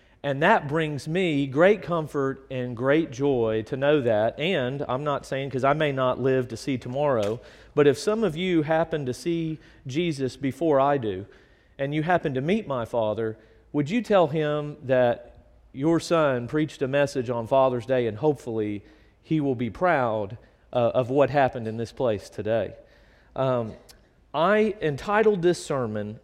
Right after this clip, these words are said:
"Father Knows Best, the Role of a Father."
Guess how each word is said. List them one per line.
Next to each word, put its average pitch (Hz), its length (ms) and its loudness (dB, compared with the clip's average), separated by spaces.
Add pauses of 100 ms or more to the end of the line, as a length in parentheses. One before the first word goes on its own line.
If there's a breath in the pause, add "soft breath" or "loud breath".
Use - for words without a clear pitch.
(260)
"Father 196 720 2 (120)
Knows 143 760 4 (140)
Best, 110 640 -4 (360)
the 120 160 0
Role 135 520 4
of 120 160 -2
a 113 40 -6
Father." 110 380 0